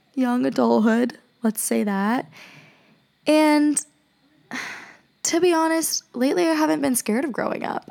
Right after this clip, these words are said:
I've been really at peace. So I kinda just wanted to talk about that and how I got here and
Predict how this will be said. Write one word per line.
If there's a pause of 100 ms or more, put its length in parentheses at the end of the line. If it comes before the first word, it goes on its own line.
I've
been
really
at
peace.
So
I
kinda
just
wanted
to
talk
about (600)
that (120)
and
how
I
got
here
and